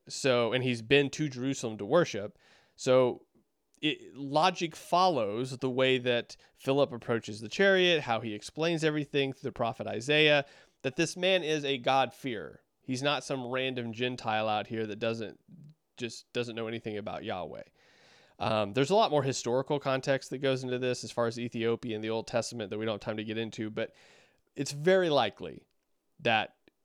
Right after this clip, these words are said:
this, this guy is as close to a Jew as he can possibly get. I mean, he's a eunuch, so there's some things we'll talk about here in a minute that sort of complicate that, but also make the story really beautiful. Um, but Carlos is gonna go into this race thing pretty hard,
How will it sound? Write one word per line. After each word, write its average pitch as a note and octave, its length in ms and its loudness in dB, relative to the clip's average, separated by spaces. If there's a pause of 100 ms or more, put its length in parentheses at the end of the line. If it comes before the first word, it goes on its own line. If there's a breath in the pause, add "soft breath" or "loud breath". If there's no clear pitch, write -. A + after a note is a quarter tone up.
(240)
this, A#2+ 320 -4
this A#2 260 -6
guy A2+ 260 2
is A2 180 -4
as G#2+ 120 -8
close - 360 -2
to A#2 200 -4
a A2+ 40 -6
Jew A2+ 320 -6
as G#2+ 140 -6
he B2 120 -8
can A#2 160 -12
possibly A#2+ 640 -6
get. G#2 260 -6
I G2+ 60 -8
mean, G#2+ 120 -8
he's G#2 120 -12
a A2+ 40 -6
eunuch, A2+ 360 -6
so A#2+ 100 -6
there's A2 200 -8
some G#2+ 120 -10
things A#2+ 260 -6
we'll A#2+ 80 -8
talk A2 200 -2
about G#2+ 200 -4
here A#2 120 -4
in G#2+ 60 -6
a G#2+ 40 -8
minute A2 300 -6
that G2 100 -12
sort G#2+ 220 -6
of F#2 120 -14 (720 soft breath)
complicate C3 640 -2
that, G#2 240 -2
but B2+ 100 -2
also B2+ 360 0
make A#2 180 -4
the G#2+ 80 -14
story A#2 320 -2
really A2 360 -4
beautiful. G#2+ 580 -10 (480 soft breath)
Um, G2+ 460 -4 (460)
but B2+ 100 -4
Carlos A#3+ 260 4
is G#3 80 -6
gonna F3+ 160 0
go D3 220 2
into C#3 180 -4
this A#2+ 240 -6
race A#2+ 320 -2
thing G#2 380 -6
pretty A2+ 200 -6
hard, F#2 360 -8